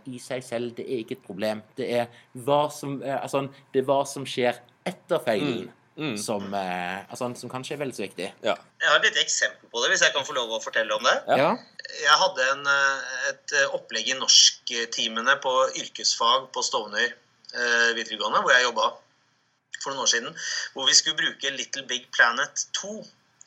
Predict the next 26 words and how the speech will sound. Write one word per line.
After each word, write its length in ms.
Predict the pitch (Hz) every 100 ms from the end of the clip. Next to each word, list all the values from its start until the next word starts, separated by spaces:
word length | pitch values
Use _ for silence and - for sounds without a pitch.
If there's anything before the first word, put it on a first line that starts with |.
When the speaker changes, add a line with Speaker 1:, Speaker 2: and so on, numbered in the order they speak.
| - - - -
Speaker 3:
som 180 | - 139
er 120 | 143 165
et 160 | -
plattformspill, 720 | 143 - - 127 120 - 226 277 285 -
eh, 560 | 151 147 143 143 143 143
litt 180 | 143 147
som 240 | - 151
Mario, 380 | 151 143 139 190
man 140 | 180 156
hopper 300 | 151 - 147
rundt 220 | 143 -
og 60 | 147
gjør 160 | 135 -
ting, 180 | 190 180
men, 260 | 156 160 - 151
men 140 | 151
fors-, 380 | 165 190 - -
den 100 | 156
store 400 | - 214 131 147
forskjellen 380 | - - 123 143
på 100 | 156
det 140 | 135 156 -
og 180 | 143 147
Super 280 | 131 120
Mario 240 | 127 123 151
er 280 | 160 117